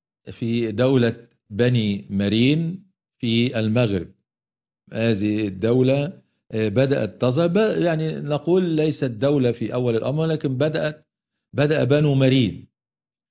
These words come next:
يظهرون في المغرب وتزداد قوتهم،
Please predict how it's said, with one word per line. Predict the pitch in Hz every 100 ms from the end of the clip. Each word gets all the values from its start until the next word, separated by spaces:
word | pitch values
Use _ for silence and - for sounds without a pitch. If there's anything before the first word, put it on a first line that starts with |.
| -
يظهرون | 110 110 113 120 156 143
في | 123 127 131 135 135 - _ -
المغرب | 107 104 135 143 165 190 180 - _ _ _ -
وتزداد | 110 117 131 131 131 - - _ _ - 120 110 104 143 143
قوتهم، | - 117 110 120 135 139 131 175 185